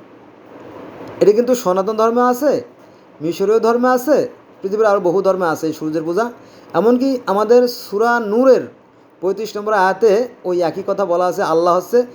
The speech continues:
আকাশ এবং পৃথিবীর জ্যোতি, অর্থাৎ সেই সূর্যকেই নির্দেশ করে। একই কথা যে মিতের মা সেই মা হিসাব, কিন্তু এক এক ধর্মে এক একভাবে উল্টোপাল্টা ব্যাখ্যা করে। বোঝা গেছে? আমার সাথে থাকেন, ভালো লাগবে।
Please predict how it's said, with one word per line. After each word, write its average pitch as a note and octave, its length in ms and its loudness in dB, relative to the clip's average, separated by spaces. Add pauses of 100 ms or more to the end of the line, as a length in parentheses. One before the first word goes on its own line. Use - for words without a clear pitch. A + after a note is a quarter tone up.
(220)
আকাশ E3 400 -2
এবং E3+ 200 -4
পৃথিবীর F3 340 0
জ্যোতি, E3 220 2
অর্থাৎ F#3+ 200 0
সেই G#3+ 120 0
সূর্যকেই D#3+ 500 -2
নির্দেশ C3 380 -4
করে। A2 200 -4 (960)
একই D3+ 360 0
কথা A3+ 400 2 (340)
যে D#3 260 2
মিতের E3+ 260 -2
মা G3 120 -2
সেই G3 220 0
মা G#3+ 180 -2
হিসাব, A#3+ 260 0 (420)
কিন্তু E3+ 200 -2
এক E3 160 2
এক F3 140 -2
ধর্মে G3+ 320 0
এক E3 160 -4
একভাবে D#3+ 260 -2
উল্টোপাল্টা D#3+ 580 -2 (240)
ব্যাখ্যা B2+ 260 -4
করে। A#2+ 220 -6 (920)
বোঝা C3 200 2
গেছে? F#3 340 -2
আমার D3+ 140 -4
সাথে F#3 140 -4
থাকেন, F3 300 -2
ভালো D3+ 180 -2
লাগবে। G#2+ 200 -6